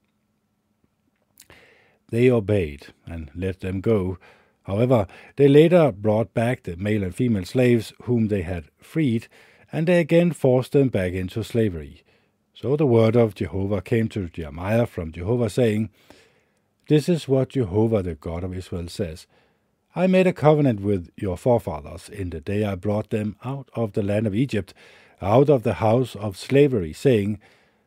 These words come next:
'At the end of seven years, each of you should free his Hebrew brother who was sold to you and who has served you six years.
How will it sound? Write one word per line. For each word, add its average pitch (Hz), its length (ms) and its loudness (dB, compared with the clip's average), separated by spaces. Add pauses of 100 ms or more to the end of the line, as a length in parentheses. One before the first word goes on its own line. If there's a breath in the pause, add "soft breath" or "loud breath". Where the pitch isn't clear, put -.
(200 soft breath)
'At 80 160 -12
the 87 80 -6
end 101 180 -4
of 90 120 -6
seven 113 260 0
years, 113 500 0
each 156 380 -8
of 143 160 -6
you 92 280 -6
should 82 300 -12
free 104 260 -8
his 87 220 -10
Hebrew 98 320 -6
brother 107 400 0 (380 loud breath)
who 123 380 0
was 95 260 -10
sold 120 600 0
to 190 120 0
you 107 380 0 (420 soft breath)
and 123 500 0
who 135 180 -2
has 120 180 -2
served 139 500 0
you 101 200 -8
six - 360 -8
years. 92 400 -6